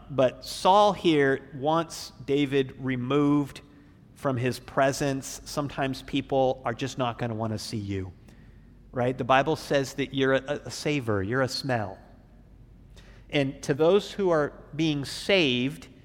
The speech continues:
you smell good. People wanna be around you. It's a beautiful aroma. And they're attracted to you, like Jonathan and David. But to people who are perishing,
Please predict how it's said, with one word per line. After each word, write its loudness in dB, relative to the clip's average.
you -2
smell -6
good. -8
People 0
wanna 2
be -2
around -4
you. -14
It's -12
a -8
beautiful -2
aroma. -2
And -8
they're -2
attracted -4
to -12
you, -14
like -6
Jonathan -2
and -6
David. -6
But 0
to -2
people -2
who 0
are 6
perishing, -2